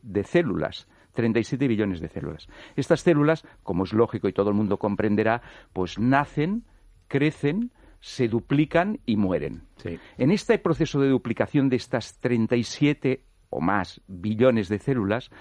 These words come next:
Speaker 1: hay una transmisión de A D N que día a día, conforme se van duplicando estas células, el A D N de esas células nuevas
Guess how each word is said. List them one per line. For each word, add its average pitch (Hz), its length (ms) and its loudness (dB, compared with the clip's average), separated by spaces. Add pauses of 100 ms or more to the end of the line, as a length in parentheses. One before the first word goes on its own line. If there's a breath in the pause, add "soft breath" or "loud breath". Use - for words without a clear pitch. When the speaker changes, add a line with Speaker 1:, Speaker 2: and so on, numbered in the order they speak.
(180 loud breath)
Speaker 1:
hay 123 160 0
una 147 140 2
transmisión 131 640 0
de 127 120 2
A 127 80 2
D 117 140 2
N 123 220 0
que 104 160 -2
día 131 260 2
a 123 40 0
día, 131 300 2
conforme 95 400 -6
se 98 120 -10
van 120 240 2
duplicando 117 520 -2
estas 127 240 -6
células, 107 460 -2 (500 soft breath)
el 107 200 2
A 165 100 4
D 175 220 8
N 156 180 4
de 104 80 0
esas 135 280 -4
células 131 440 0
nuevas 127 460 0